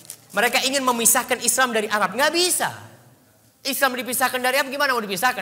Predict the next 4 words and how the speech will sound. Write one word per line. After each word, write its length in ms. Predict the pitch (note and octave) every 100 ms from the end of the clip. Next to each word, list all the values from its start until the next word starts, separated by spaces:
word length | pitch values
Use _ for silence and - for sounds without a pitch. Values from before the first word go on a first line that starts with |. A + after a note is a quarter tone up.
| G3+
Nabinya 400 | A#3 G3 F3+ B3+ - - - _ _ _ _ _ _ _ _ _ _ _ _ _
orang 200 | A#3 C4+ C4+
Arab. 260 | D#4 G3+ - - - - - - _
Al-Qur'annya 560 | A3 A3+ B3 A3 A3 B3+